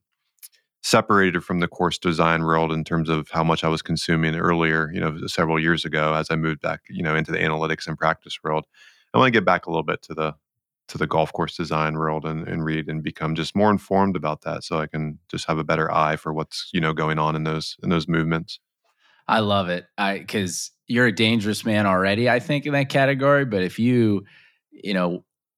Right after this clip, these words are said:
Speaker 2: extend your breadth of knowledge with, with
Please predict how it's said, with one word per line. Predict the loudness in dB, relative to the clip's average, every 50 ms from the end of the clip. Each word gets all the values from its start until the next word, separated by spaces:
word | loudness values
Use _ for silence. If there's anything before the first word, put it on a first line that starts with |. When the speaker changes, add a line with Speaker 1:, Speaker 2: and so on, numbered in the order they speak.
| _ _ _ _ _ _ _ _ _ -8
Speaker 2:
extend | -4 -2 -2 -2 2 4 4 6 6 4
your | 4 2
breadth | 2 4 4 4 4 4 2 0 2
of | 2 2 2 -2 -10 -8 _
knowledge | 0 2 4 4 4 4 2 0 -2 -4
with, | -6 -6 -6 -6
with | -10 -6 -4 -2 -2 -2 -4